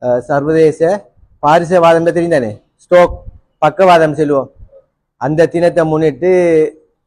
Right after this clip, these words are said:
அஹ், நாம சந்திக்கிற இடங்கள் எல்லாம், அஹ், நோயாளிகளுக்கு, பொதுமக்களுக்கு அது தொடர்பான விழிப்புணர்வுகளை செய்ய சொல்லியிருக்கு. அந்த அடிப்படையில இப்ப நாளைக்கு புதன்கிழமை தானே,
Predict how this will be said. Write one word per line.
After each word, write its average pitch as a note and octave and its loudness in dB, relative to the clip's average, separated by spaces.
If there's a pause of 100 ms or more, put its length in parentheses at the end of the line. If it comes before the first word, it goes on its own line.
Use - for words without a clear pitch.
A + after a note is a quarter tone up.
(120)
அஹ், C3 -4
நாம D3 -2
சந்திக்கிற E3 0
இடங்கள் D#3 0
எல்லாம், D#3 0
அஹ், D3 0
நோயாளிகளுக்கு, C#3+ -4
பொதுமக்களுக்கு D3 -8
அது C#3 -6
தொடர்பான D3 -4
விழிப்புணர்வுகளை D#3 -4 (500)
செய்ய D#3 -2
சொல்லியிருக்கு. B2+ -2
அந்த C#3+ -2
அடிப்படையில D3 0
இப்ப D3 -2
நாளைக்கு D3 0
புதன்கிழமை D3+ -4
தானே, D3 -4